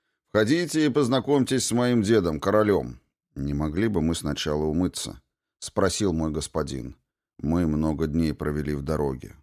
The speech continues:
"Конечно, конечно", — сказал Кормах. "Заходите, мы принесём вам горячую воду и сухую одежду. Вероятно, вы слышали, что смертные не любят мыться.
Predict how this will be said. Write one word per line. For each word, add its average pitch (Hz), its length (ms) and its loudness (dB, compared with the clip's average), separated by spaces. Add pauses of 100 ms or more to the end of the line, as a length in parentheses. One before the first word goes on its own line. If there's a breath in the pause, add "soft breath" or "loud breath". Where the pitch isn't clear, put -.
"Конечно, 113 560 2
конечно", — 87 640 0
сказал 71 440 -4
Кормах. - 560 -6 (680)
"Заходите, 135 640 2
мы 127 200 6
принесём 104 580 2
вам 95 240 4
горячую 85 580 0
воду 104 320 2
и 82 160 -4
сухую 85 540 0
одежду. 67 480 -6 (460)
Вероятно, 101 600 4
вы 92 140 4
слышали, 120 500 2
что 98 220 0
смертные 95 680 2
не 95 160 4
любят 92 440 2
мыться. 87 500 -2